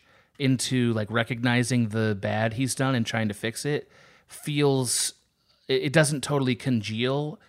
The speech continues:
in a way that was worse than most games that have that problem. Like, most open world games have the problem of you don't do the story beats at the right time, so, like, this, the character changed at this point, and now they're different going forward, only, oh, they weren't for that mission.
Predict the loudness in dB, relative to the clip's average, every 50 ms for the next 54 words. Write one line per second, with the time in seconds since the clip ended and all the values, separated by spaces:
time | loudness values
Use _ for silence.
0 | _ _ -4 0 2 2 4 4 4 4 4 4 2 0 -2 -4 -6 -4 -4 -4
1 | -2 -2 -2 -2 -2 -2 0 0 0 -2 -2 -2 -2 -2 -2 -2 -2 -2 0 0
2 | 0 0 -2 -4 -4 -2 -2 0 0 0 0 0 0 0 0 -2 _ _ _ _
3 | _ _ _ _ _ _ _ _ _ _ _ _ -2 0 2 4 4 4 4 2
4 | 2 2 4 4 4 4 4 2 0 0 2 2 2 2 2 2 2 4 4 4
5 | 4 2 2 2 2 0 0 -4 -8 -6 -2 0 2 2 0 0 0 0 0 0
6 | 0 -2 -2 0 0 0 0 0 2 0 0 0 0 -2 -4 -2 -2 -2 0 -2
7 | -2 -4 -6 -4 -2 0 0 0 0 0 -2 -2 -2 -2 -2 -2 0 0 -2 -2
8 | -4 -6 -12 -20 _ _ _ _ _ _ _ _ -6 -4 -2 -2 -2 -2 -4 -4
9 | 0 0 0 0 0 0 -4 -4 -2 -2 0 0 2 2 0 0 -2 -4 -4 -6
10 | -4 -4 -6 -6 -6 -6 -6 -4 -2 -2 0 0 0 0 0 0 0 -2 -2 -4
11 | -4 -4 -4 -2 -2 -2 -4 -4 -6 -4 -4 -2 0 0 0 0 0 -2 -4 -4
12 | -2 0 0 2 2 0 0 0 -2 -2 -2 -4 -6 -8 -8 -8 -6 -6 -8 -8
13 | -6 -6 -8 -8 -8